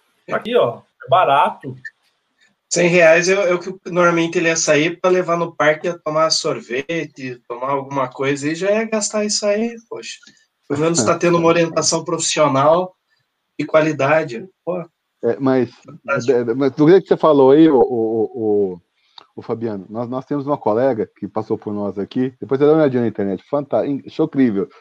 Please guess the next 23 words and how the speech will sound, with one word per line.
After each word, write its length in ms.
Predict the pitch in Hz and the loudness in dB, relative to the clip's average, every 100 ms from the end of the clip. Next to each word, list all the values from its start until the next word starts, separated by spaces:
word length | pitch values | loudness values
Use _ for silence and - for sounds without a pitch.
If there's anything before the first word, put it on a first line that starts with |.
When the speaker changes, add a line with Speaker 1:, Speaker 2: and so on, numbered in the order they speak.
| _ | _
Speaker 3:
chocante 420 | 120 113 131 131 | -4 -2 -4 -6
com 140 | 143 | -4
incrível, 500 | 139 - 101 90 87 - _ _ _ - | -4 -4 -4 -2 -6 -12 _ _ _ -2
que 140 | 123 | 2
é 80 | 120 | 4
a, 140 | 123 | 4
a, 320 | 117 113 110 - 107 104 101 92 | 4 4 4 4 2 2 0 -4
a, 40 | 82 _ _ _ _ | -8 _ _ _ _
que 140 | - 110 | -4 -2
é 40 | |
a 600 | 113 113 113 110 104 95 | 0 0 0 2 0 -2
Andressa 480 | 113 113 135 135 135 | -4 2 2 2 -2
Navarro 540 | 127 120 110 113 113 | -2 -2 -2 -2 0
lá 220 | 113 113 117 | 0 -2 -4
do, 220 | 120 - | -6 -4
é 80 | 170 | -4
interior 400 | 180 175 151 120 | 0 2 2 2
de 100 | - | -2
São 180 | 120 101 | -8 -6
Paulo, 300 | 101 92 104 | -4 -4 -4
é 20 | |
a 60 | |
Combosa. 640 | - 143 123 110 101 90 | -4 -4 2 2 2 -4